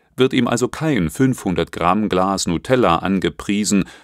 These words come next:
das diese Woche besonders günstig zu haben ist. Auch bei essenziell wichtigen Dienstleistungen, wie etwa bei der Behandlung von Erkrankungen,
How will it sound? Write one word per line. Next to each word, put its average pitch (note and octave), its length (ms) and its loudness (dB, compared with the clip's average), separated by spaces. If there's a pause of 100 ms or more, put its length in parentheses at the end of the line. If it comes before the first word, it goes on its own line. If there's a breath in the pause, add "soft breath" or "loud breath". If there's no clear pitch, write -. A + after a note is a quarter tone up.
das F2 160 -2
diese F#2+ 280 0
Woche F2+ 180 0
besonders E2+ 440 -2
günstig G2 460 0
zu C#2+ 140 -6
haben C#2 260 -4
ist. - 380 -8 (880)
Auch C3+ 200 0
bei G#2+ 380 2
essenziell C#3 540 2
wichtigen G#2 420 -2
Dienstleistungen, A#2 1120 0 (260 soft breath)
wie F2+ 160 -6
etwa F2 300 -2
bei D#2+ 120 0
der D#2+ 120 2
Behandlung G2 500 0
von F2 200 -4
Erkrankungen, A2 760 2